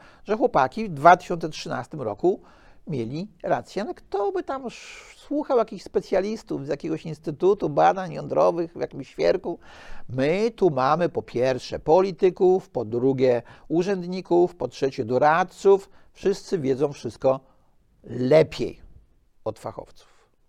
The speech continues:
No, jak to jest, to wiemy. Zaczęliśmy budować elektrownię atomową w Polsce, jak dobrze pamiętam, w dwa tysiące dziewiątym roku. No i nie ma nic.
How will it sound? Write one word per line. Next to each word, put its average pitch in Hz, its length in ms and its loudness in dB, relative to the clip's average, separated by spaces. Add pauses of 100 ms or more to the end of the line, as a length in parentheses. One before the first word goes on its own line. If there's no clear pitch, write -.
(420)
No, 220 160 0 (1040)
jak 127 320 -4
to - 340 -12
jest, - 460 -8
to 107 100 -12
wiemy. 170 300 0 (600)
Zaczęliśmy 147 480 -6
budować 127 720 2 (380)
elektrownię 131 640 -2
atomową 123 440 0
w - 100 -14
Polsce, 135 640 2 (760)
jak - 180 -14
dobrze 123 280 -8
pamiętam, 120 420 -6
w - 20 -10
dwa 110 120 -8
tysiące 107 320 -14
dziewiątym 107 480 -14
roku. 165 680 0 (800)
No 135 180 0
i 147 160 -2
nie 131 180 -8
ma 151 120 -2
nic. - 460 -6